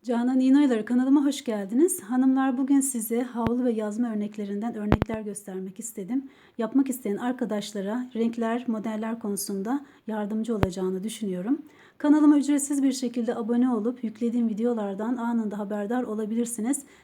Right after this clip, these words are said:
Zili aktif hale getirirseniz arkadaşlar. Hemen örneklerimizin, bakalım ne örneklerimiz var. Şöyle kenarıya alalım. Sırayla gösterelim arkadaşlar. İlk önce yazma örneklerimizden başlayalım. Bakın şöyle.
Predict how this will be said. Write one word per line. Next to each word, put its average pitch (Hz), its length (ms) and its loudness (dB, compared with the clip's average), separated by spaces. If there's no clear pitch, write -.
Zili 240 360 0
aktif 226 360 -6
hale 220 220 0
getirirseniz 208 600 -2
arkadaşlar. 180 640 -10
Hemen 294 460 6
örneklerimizin, 254 880 2
bakalım 262 400 4
ne 254 140 4
örneklerimiz 196 600 -4
var. 226 140 -4
Şöyle 233 300 -2
kenarıya 196 460 -2
alalım. 240 540 -2
Sırayla 202 720 -2
gösterelim 180 520 -2
arkadaşlar. 170 600 -10
İlk 262 160 -4
önce 220 240 0
yazma 226 340 2
örneklerimizden 202 720 -2
başlayalım. 185 640 -4
Bakın 247 220 -4
şöyle. 247 520 -2